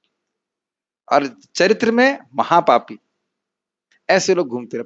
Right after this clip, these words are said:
बड़ा प्रमाण से बोलेंगे कि हम गीता को बहुत जानते, धर्म क्षेत्र, कुरुक्षेत्र। मैं कहा, "यहीं पे है।" मैं बोला, "दिमाग में है, हृदय में नहीं उतरी गीता आपके।" कोई आचरण नहीं, कोई कृष्ण विश्वास नहीं, वो महाभोगी लोग, लेकिन इस प्रकार की बातें बोल-, तो, तो मूर्खों से नहीं बोल-, बोलना चाहिए बात,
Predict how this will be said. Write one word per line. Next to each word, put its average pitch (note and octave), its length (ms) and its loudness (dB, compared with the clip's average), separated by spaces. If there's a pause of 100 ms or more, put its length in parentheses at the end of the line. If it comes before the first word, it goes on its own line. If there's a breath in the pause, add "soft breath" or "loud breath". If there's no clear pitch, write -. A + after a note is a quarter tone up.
बड़ा A3+ 160 4
प्रमाण G#3+ 420 2
से G3 100 0
बोलेंगे G3 340 -2
कि F#3 60 -4
हम F3 100 -4
गीता E3+ 260 0
को E3 80 0
बहुत D3 200 0
जानते, B2+ 400 -8
धर्म F#3+ 240 0
क्षेत्र, F3 300 -4
कुरुक्षेत्र। E3 560 -4
मैं - 380 -20
कहा, E3 100 2
"यहीं D#3+ 360 2
पे F3 180 2
है।" D3 140 4
मैं C#3 180 0
बोला, D3+ 180 4
"दिमाग D3+ 380 2
में D3+ 160 0
है, D3 220 2
हृदय C#3+ 240 4
में G3 120 0
नहीं G#3+ 120 4
उतरी G#3+ 280 4
गीता D3+ 300 0
आपके।" - 240 -2 (1300)
कोई F#3+ 100 4
आचरण G#3 380 4
नहीं, F3 140 0
कोई A3+ 140 2
कृष्ण G#3+ 280 -2
विश्वास E3+ 500 2
नहीं, A2 180 -16 (400)
वो A2 80 -6
महाभोगी D#3 640 2
लोग, B2+ 240 -2 (580 soft breath)
लेकिन F3+ 400 0 (460)
इस - 80 -16
प्रकार A2+ 260 -4
की A2 160 -14
बातें G#2 280 -10
बोल-, G#2+ 280 -20
तो, C#3+ 60 -8
तो D3 140 -2
मूर्खों F3 400 0
से F#3+ 140 -4
नहीं F#3+ 160 -4
बोल-, C3+ 260 -2
बोलना A#2 220 -12
चाहिए G#2+ 260 -14
बात, G#2 180 -12